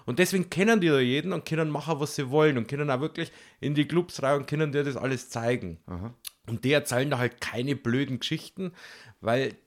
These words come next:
Speaker 1: Hamburg, Sankt Pauli hat halt das Problem mit Corona, äh, anders wegstecken müssen, so halt so mal. Die ganzen Clubs, die wir da drauf sind und auch die ganzen Lokalitäten, das waren ja alles mal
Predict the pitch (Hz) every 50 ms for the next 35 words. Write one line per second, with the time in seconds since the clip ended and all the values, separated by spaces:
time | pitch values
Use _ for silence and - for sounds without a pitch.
0 | _ _ _ - - - - - 127 135 175 180 165 180 190 190 - - - -
1 | - - - - 131 131 135 131 - - 117 113 135 156 175 180 170 175 165 -
2 | 131 139 - 143 151 147 147 - 151 - - - 135 135 131 135 147 151 160 156
3 | 151 - - - - 127 123 131 143 151 175 170 170 165 - - - - - -
4 | - - - - _ _ - - - - 156 156 156 165 160 - - 180 208 202
5 | 202 165 - - - - - 120 110 - - - - - - 117 110 - - 123
6 | 120 120 120 123 135 131 - - 113 104 - 104 98 92 92 - - - 92 85
7 | 85 87 87 87 82 95 90 104 127 151 - - 127 110 95 110 127 180 214 -
8 | - - - 107 110 107 107 104 113 110 110 - - - 202 190 175 147 143 143
9 | 139 139 143 143 - 143 135 143 139 - 127 120 - - - 190 196 - 113 98
10 | 95 - 101 95 123 156 156 131 - - - - 143 - - - 139 139 135 131
11 | 131 131 - - -